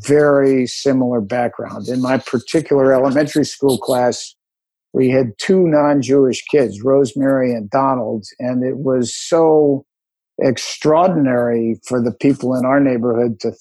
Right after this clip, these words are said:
think about what Christians experienced that we went to Donald Neibauer's house every Christmas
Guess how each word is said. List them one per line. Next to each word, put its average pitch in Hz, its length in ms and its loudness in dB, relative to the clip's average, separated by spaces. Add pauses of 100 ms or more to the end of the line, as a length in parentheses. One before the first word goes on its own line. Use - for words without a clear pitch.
think 143 460 0 (680)
about 127 800 0
what 135 360 0 (140)
Christians 127 800 -2
experienced 127 920 -2
that 127 320 0
we 139 160 4
went 151 260 0
to 135 120 0
Donald 135 800 0
Neibauer's 127 800 0
house 123 360 -2
every 123 340 -2
Christmas - 720 -6